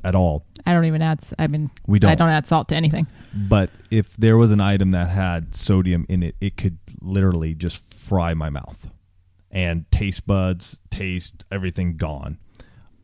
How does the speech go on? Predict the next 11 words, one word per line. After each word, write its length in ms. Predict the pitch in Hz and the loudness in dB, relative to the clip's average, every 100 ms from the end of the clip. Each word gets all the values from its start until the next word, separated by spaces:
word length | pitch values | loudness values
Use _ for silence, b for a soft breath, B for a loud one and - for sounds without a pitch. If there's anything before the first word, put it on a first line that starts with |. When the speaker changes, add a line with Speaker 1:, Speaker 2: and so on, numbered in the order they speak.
| _ | _
Speaker 1:
And 180 | 92 92 | -2 2
I 60 | 95 | 4
went 220 | 98 87 | 2 2
through 200 | 98 90 | 2 2
a 40 | |
number 280 | 92 92 90 | 4 2 2
of 80 | 80 | 0
bouts 280 | 82 80 87 | -2 -4 -6
of 80 | 78 | -8
that. 200 | 67 - - - - - | -12 -16 -20 -20 -16 -12
And 400 | 78 76 78 | -8 -8 -8